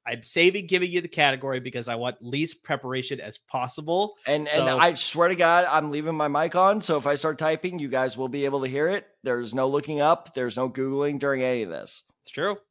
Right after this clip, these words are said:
Speaker 1: It's true. And I'm watching him as well. So it's like, yeah, I could see him typing or anything like that. But no, no, it's not gonna be anything like that. So once again,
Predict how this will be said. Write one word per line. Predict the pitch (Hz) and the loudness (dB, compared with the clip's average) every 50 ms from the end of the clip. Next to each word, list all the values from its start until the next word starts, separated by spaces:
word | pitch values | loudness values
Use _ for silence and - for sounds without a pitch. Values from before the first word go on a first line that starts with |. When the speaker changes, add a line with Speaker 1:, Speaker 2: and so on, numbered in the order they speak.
| _ - - | _ -18 -16
Speaker 1:
It's | 113 - | -16 -14
true. | - - 175 180 175 180 - _ _ - | -10 -8 -8 -8 -8 -10 -12 _ _ -16
And | 113 113 | -14 -8
I'm | 117 123 156 170 | -6 -6 -2 4
watching | 185 185 185 185 - 156 | 6 6 6 4 0 -4
him | 135 131 131 131 131 - | -2 -2 -4 -4 -6 -10
as | - 110 117 - | -14 -14 -12 -8
well. | - 143 131 120 117 135 - _ | -6 -4 -4 -4 -4 -6 -12 _
So | - - 110 | -14 -12 -12
it's | 110 - 110 | -12 -10 -12
like, | 107 - - | -10 -8 -8
yeah, | 135 107 101 | -8 -6 -8
I | 107 | -8
could | - 123 117 - | -10 -10 -10 -8
see | - 151 135 | -6 -4 -2
him | 131 127 131 | -2 -4 -4
typing | - - - 131 - - 131 127 | -2 0 0 0 0 -4 -6 -6
or | 127 | -6
anything | 120 123 135 131 | -6 -6 -6 -8
like | 127 127 - | -8 -6 -6
that. | 117 113 113 - | -8 -8 -6 -8
But | 135 127 | -10 -8
no, | 131 135 143 | -4 -4 -2
no, | 143 135 127 127 | -2 -2 -2 -4
it's | - - | -4 -6
not | 131 123 - | -8 -8 -6
gonna | 143 139 | -8 -6
be | 135 143 139 | -4 -4 -4
anything | 139 139 151 143 | -4 -2 -4 -2
like | 139 143 139 - | -2 -2 -4 -4
that. | - 113 110 117 113 _ - - - - - _ _ _ | -8 -10 -10 -10 -12 _ -20 -20 -20 -20 -20 _ _ _
So | - 135 | -2 2
once | 156 185 180 | 2 2 4
again, | - - 156 123 | 6 6 6 6